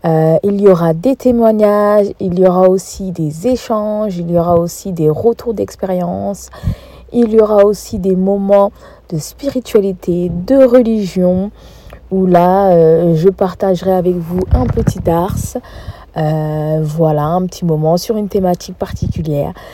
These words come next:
N'hésitez pas en commentaire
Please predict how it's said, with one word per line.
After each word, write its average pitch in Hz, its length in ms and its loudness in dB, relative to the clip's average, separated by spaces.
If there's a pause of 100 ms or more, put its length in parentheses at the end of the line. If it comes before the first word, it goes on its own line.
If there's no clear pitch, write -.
(260)
N'hésitez 233 640 -2
pas 220 240 -2 (100)
en 254 140 2
commentaire 208 840 0